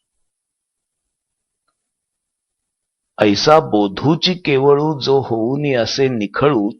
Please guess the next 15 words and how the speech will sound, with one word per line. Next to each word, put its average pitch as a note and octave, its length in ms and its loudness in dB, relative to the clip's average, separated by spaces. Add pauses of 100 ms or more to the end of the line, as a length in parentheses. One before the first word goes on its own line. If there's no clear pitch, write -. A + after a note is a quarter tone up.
त्याही G2+ 440 2
वरी E3 300 4
भजन C#3+ 460 2
शिळू C3 400 0
माझ्या G#2 380 -2
ठाई." G2 300 -6 (720)
एवढं A2 380 6
झाल्यानंतर C3+ 800 4
देखील A2+ 540 -4 (840)
माझ्या G#2+ 360 2
ठिकाणी A#2+ 500 -2
जो C3 140 0
भजनशीळ G#2 960 -4
आहे, G2+ 520 -4 (1120)
"तरी C#3 260 4